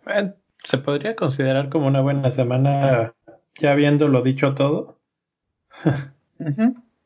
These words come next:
Speaker 2: Sí,
Speaker 1: Flechita
Speaker 2: o sea.
Speaker 1: verde. Y, oh, digo, considerando lo que acabas de decir, que, que varios jugadores no dieron el ancho para la semana,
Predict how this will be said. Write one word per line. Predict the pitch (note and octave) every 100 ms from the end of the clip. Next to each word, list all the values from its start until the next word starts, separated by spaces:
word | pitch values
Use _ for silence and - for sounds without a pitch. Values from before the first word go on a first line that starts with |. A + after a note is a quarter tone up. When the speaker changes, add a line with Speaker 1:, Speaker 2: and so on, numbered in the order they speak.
| _ _
Speaker 2:
Sí, | - F3+
Speaker 1:
Flechita | C3+ C#3 C#3+
Speaker 2:
o | C3+
sea. | C3+
Speaker 1:
verde. | C#3 D3+ D3+ D3+ C#3
Y, | C#3 D#3 -
oh, | F#3+ F#3
digo, | F3 F#3 E3 A#2+
considerando | - D3 D3 D3 D#3 F3+ G3
lo | D3
que | C#3
acabas | C#3 D#3+ D3+
de | C3
decir, | B2 D3 C#3+ C#3+
que, | C3+ C#3 B2+ B2 A#2+ - _ _ _ _
que | - C#3
varios | C3+ C3+ D3+ D3+ C#3+
jugadores | C3+ B2+ C3 C3+ C3+
no | C#3 C3
dieron | C3+ C3+ C3+ B2+ A2+ A2 _ _ _ _ -
el | C3 C3
ancho | C3 C3+ - C3+ C3+
para | B2 A#2+
la | -
semana, | - B2 C3 D3 F#3